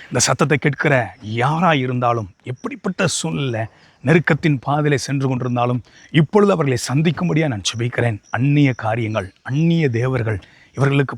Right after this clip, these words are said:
பயப்படக்கூடாது என்று சொல்லி வேதத்துல பல இடங்களில் நீர் எழுதியிருக்கிறீரே.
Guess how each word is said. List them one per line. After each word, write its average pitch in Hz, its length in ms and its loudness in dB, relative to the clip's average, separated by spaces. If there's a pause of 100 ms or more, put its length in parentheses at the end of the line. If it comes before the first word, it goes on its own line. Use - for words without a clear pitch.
பயப்படக்கூடாது 202 720 0
என்று 156 180 -2
சொல்லி 143 260 -4
வேதத்துல 139 340 -2 (140)
பல 170 220 -4
இடங்களில் 156 380 -2
நீர் 123 220 -2
எழுதியிருக்கிறீரே. 107 640 -6